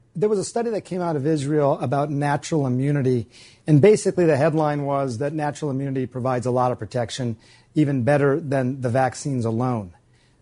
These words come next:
Um, h-, how, what do, what are people to make of that? So, so as we talk about vaccine mandates, there are,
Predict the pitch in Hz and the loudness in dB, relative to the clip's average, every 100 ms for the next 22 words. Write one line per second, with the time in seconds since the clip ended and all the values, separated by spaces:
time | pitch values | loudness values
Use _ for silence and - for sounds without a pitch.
0 | _ 180 160 151 180 _ _ _ _ - | _ 2 4 4 0 _ _ _ _ -4
1 | 190 - 233 175 - 185 247 254 214 233 | -2 0 0 -2 -4 0 2 2 0 0
2 | - 220 - 175 156 156 139 113 101 101 | 0 0 2 4 4 4 2 0 -4 -6
3 | - 175 165 196 - 185 165 160 202 170 | 0 2 2 -2 -2 2 2 2 0 0
4 | 160 160 190 175 165 151 160 - 160 147 | 0 2 0 2 2 2 0 -2 -4 -2
5 | 160 156 139 117 - 139 123 | 0 0 0 -2 0 0 0